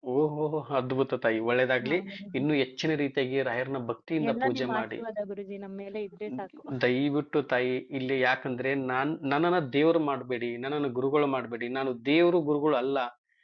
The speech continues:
Speaker 1: ನೋಡಿ,
Speaker 2: ಮತ್ತೆ ನಿಮ್
Speaker 1: ಡಿ ಎಸ್ ಎಸ್ ಗುರು
Speaker 2: ರೂಪದಲ್ಲಿ
Speaker 1: ಅಂತ
Speaker 2: ಬಂದಿರೋದಲ್ವಾ ಗುರೂಜಿ ರಾಯರು?
Speaker 1: ನೋಡಿ
Speaker 2: ನಿಮ್
Speaker 1: ತಾಯಿ,
Speaker 2: ಮುಖಾಂತರ
Speaker 1: ಡಿ ಎಸ್ ಎಸ್
Speaker 2: ತಿಳಿಸ್ತಾ
Speaker 1: ಗುರು,
Speaker 2: ಇರೋದು. ಹಾ.
Speaker 1: ಡಿ ಎಸ್ ಎಸ್ ಗುರು ಅಂದ್ರೆ ಏನನ್-, ಅಂದ್ರೆ ತಾಯಿ, ದೇವರ
Speaker 2: ಹಾ.
Speaker 1: ಸೇವಕನಾದ ಸಂತೋಷ.
Speaker 2: ಓಕೆ.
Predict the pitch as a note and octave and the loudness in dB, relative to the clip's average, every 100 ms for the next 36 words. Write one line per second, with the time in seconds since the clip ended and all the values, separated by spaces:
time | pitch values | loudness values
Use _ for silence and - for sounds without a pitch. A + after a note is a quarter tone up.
0 | _ _ _ D3+ E3 D#3+ F3+ B2+ - - | _ _ _ 0 4 6 6 6 6 6
1 | F3+ G#3 - - F#3 G3+ F#3 A3+ F#3 F3+ | 6 4 4 4 8 8 6 6 6 6
2 | A#3+ A#3+ G#3+ F#3+ F#3+ G3 F#3+ F#3 G3+ G3 | 2 0 -4 -6 -8 -8 -10 -8 -10 -8
3 | F#3+ F#3+ F#3+ F#3+ _ _ - D#3+ D3+ - | -8 -10 -12 -18 _ _ 0 4 4 4
4 | C3+ D#3 C3+ B2 F#3 F3+ - F3 B3+ D3+ | 4 4 4 4 6 4 4 2 2 0
5 | D3+ D3 - _ _ A3+ G3+ _ _ - | 0 0 -2 _ _ -8 -8 _ _ -20
6 | C#3 G3 G3 E3+ E3+ - D3 D#3+ D#3 C#3+ | -4 2 4 4 0 -2 0 2 2 2
7 | C#3 C3 C3+ D3+ B2+ C3+ C3+ B2+ A#2+ B2 | 0 0 -2 -4 -4 -2 -2 0 -2 -2
8 | C#3+ - _ - _ C3 A#2 D3 E3 D#3+ | -4 -10 _ -20 _ -6 2 6 6 4
9 | D#3+ - - C#3 C#3 - A2+ G#2 - - | 0 -2 0 2 2 -2 -4 -4 -6 -4
10 | A2+ A2 G#2+ G#2 - - - _ _ - | -6 -4 -6 -6 -10 -14 -20 _ _ -14
11 | G#3 A3 F#3+ - G3+ | -10 -10 -10 -16 -16